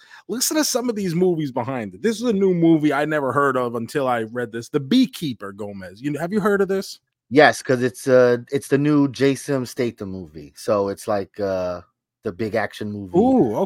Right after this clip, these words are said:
Speaker 2: But
Speaker 1: okay.
Speaker 2: j-, yeah, it's, it's supposed to be fun. I heard it's a lot of fun.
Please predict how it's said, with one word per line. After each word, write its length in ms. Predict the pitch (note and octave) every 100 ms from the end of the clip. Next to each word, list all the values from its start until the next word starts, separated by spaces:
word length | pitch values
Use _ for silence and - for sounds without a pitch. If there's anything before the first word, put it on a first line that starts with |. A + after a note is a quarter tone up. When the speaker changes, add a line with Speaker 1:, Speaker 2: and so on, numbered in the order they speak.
| -
Speaker 2:
But 40 |
Speaker 1:
okay. 120 | A2
Speaker 2:
j-, 80 | D3 -
yeah, 140 | G#2
it's, 140 | A#2+ -
it's 120 | D3
supposed 200 | D#3+ F3
to 60 | E3
be 100 | E3
fun. 340 | - C3 G2+
I 120 | G#2+
heard 180 | B2+ B2+
it's 140 | A#2+
a 40 | B2+
lot 200 | A#2+ A#2
of 80 | -
fun. 240 | G2+ D2